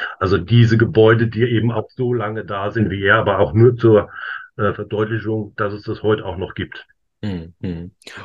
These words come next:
Speaker 2: Und was ich mich in der Vorbereitung auf das Gespräch gefragt habe, ist, wie kann man eigentlich, es muss ja schon Jahrhunderte her sein, aber wie kam man beim Thema Briefmarken auf die Idee,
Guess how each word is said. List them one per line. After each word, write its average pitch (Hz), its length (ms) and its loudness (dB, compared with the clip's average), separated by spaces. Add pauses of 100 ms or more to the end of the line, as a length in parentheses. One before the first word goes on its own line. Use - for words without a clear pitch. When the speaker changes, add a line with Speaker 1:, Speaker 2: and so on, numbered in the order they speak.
(100)
Speaker 2:
Und 110 340 -2 (300)
was - 160 -8
ich - 140 -6
mich 104 120 0
in 104 80 0
der 98 80 2
Vorbereitung 104 560 0
auf 95 160 -6
das - 140 -14
Gespräch - 440 -8
gefragt - 440 -6
habe, 107 160 -4
ist, - 180 -6 (380)
wie 95 200 -10
kann 110 280 -2
man 131 200 -2
eigentlich, 101 800 -6
es 90 180 -10
muss 107 200 -4
ja 95 100 2
schon 90 480 -6
Jahrhunderte 101 480 0
her 113 220 2
sein, 90 160 -2
aber 87 180 -4
wie 127 140 -8
kam 196 320 -4
man 165 240 -10
beim 117 180 -4
Thema 123 280 -2
Briefmarken 139 1000 -8
auf - 320 -8
die - 180 -12
Idee, 139 520 -2